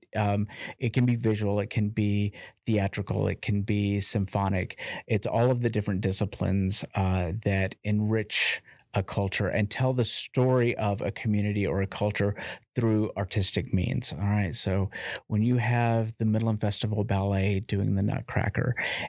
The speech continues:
and you have all of those little dancers, you know, all of the little kids that get to perform on stage at the Wagner Noel,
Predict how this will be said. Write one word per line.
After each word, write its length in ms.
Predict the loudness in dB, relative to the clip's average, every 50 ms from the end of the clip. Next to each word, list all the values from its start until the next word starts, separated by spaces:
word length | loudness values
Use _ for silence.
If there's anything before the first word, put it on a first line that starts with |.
| _ -2
and 340 | 0 2 2 2 0 0 -2
you 140 | -2 -2
have 140 | -2 0 0
all 180 | 0 0 0 0
of 100 | 0 2
those 220 | 0 0 0 2
little 360 | 0 0 2 2 0 0 -2 -4 -8 -20 -20 -10 -4
dancers, 640 | 0 0 0 0 0 0 -2 0 0 2 2 0 0 -2 -6 _ _ _
you 180 | -2 0 0 2
know, 140 | 2 0 0
all 180 | 0 0 0 0
of 80 | 0
the 80 | 0 0
little 160 | 2 2 0
kids 400 | -2 0 0 0 0 0 -2 -2
that 100 | -2 -2
get 160 | 0 0 0
to 80 | 0 -2
perform 420 | -2 -2 -6 -2 0 0 0 2
on 140 | 2 2 0
stage 320 | 0 0 0 0 0 0 -2
at 80 | -2
the 80 | 0 0
Wagner 320 | 0 0 0 0 0 0
Noel, 380 | 0 0 2 2 2 0 0